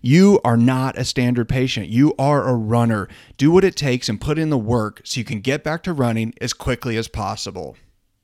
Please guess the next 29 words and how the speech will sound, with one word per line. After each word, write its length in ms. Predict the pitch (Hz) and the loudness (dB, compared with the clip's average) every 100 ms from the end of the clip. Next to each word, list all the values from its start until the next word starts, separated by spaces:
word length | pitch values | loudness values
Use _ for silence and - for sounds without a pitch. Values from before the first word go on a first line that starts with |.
| _ _ | _ _
Whether 260 | 160 214 233 | 0 2 4
you 80 | 208 | 2
just 240 | 175 175 | 2 2
went 140 | 185 165 | 2 2
out 160 | 160 | 2
for 100 | 151 | 4
a 40 | 131 | 4
long 280 | 131 139 | 4 4
run 220 | 123 131 131 | 6 4 4
today 240 | 135 127 | 2 4
and 100 | 120 | 2
started 300 | - 127 120 | 4 2 2
having 240 | 123 117 | 2 2
pain, 440 | 110 127 123 123 - | 2 2 2 2 0
or 340 | 185 208 196 180 | 0 2 2 2
you're 200 | 135 117 | 2 2
just 420 | 185 196 196 - | 2 2 0 0
getting 340 | 170 170 156 | 0 0 0
back 320 | 139 160 170 - | 0 0 0 0
to 100 | 123 | 2
running 380 | 117 120 123 | 4 4 4
and 140 | - 123 | 4 2
you're 100 | 127 | 2
concerned 840 | - 117 101 - - 185 202 180 | 2 0 0 0 2 4 4 2
that 60 | 135 | 2
you're 120 | 131 | 2
gonna 180 | 127 113 | 2 2
re-injure 480 | 127 160 143 131 123 | 2 2 2 2 4
yourself, 600 | 113 104 110 98 104 | 4 2 0 0 -2